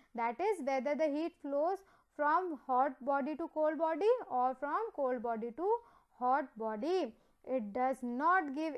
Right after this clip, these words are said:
any condition under which this transfer take place। Okay,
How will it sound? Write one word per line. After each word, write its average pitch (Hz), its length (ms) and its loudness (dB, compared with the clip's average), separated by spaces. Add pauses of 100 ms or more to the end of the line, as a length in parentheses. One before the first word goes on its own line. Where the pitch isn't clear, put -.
(140)
any 359 300 -2
condition 277 720 -4 (140)
under 247 320 -4
which 403 320 -2 (120)
this 262 280 -6
transfer 240 580 -2 (600)
take 269 340 2 (260)
place। 294 500 2 (320)
Okay, 277 500 0